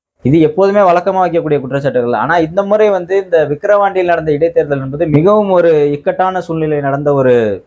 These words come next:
தேர்தல் தான் நம்ம சொல்ல முடியும். ஏன்னா, இங்கிட்டு கள்ளக்குறிச்சியில வந்து விஷச்சாராயம் அருந்தியதில் வந்து கிட்டத்தட்ட ஐம்பது நபர்களுக்கு மேல் வந்து இறந்துள்ளார்கள்.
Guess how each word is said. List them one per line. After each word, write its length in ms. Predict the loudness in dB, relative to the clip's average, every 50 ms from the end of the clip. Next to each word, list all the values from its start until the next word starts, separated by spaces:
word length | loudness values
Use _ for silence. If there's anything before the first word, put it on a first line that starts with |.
| _ _
தேர்தல் 360 | -2 0 0 2 0 -2 0
தான் 120 | 0 -2 -2
நம்ம 160 | -2 -4 -6
சொல்ல 200 | -6 -6 -6 -6
முடியும். 260 | -4 -6 -6 -8 -10 _ _ _ _ _ _ _ _ _ _ _ _ _ _ _ _ _ _ _ -2 0
ஏன்னா, 20 |
இங்கிட்டு 800 | 0 0 0 0 0 0 0 2 2 2 2 2 2 2 0 -2 -6 _ _ _ _ -2
கள்ளக்குறிச்சியில 560 | 0 2 2 0 0 -2 -4 -2 0 0 2
வந்து 420 | 0 0 0 0 2 2 2 0 -2
விஷச்சாராயம் 600 | -2 -4 -4 -2 0 0 2 2 0 0 0 0
அருந்தியதில் 380 | 0 0 0 0 -2 -2 -2
வந்து 260 | -2 -2 -4 -4 -6
கிட்டத்தட்ட 540 | -8 -6 -6 -4 -2 -2 -2 0 2 2 2
ஐம்பது 240 | 2 2 2 2 2
நபர்களுக்கு 540 | 2 0 0 0 0 0 0 -2 -2 -2 -2
மேல் 180 | -2 0 0
வந்து 560 | 0 0 -2 -2 -2 -2 -2 -2 -2 -4 -8 -12 _ _ _ _ _ _ _ _ _ -2
இறந்துள்ளார்கள். 720 | 0 0 2 0 0 2 2 0 0 0 -2 -2 -4 -6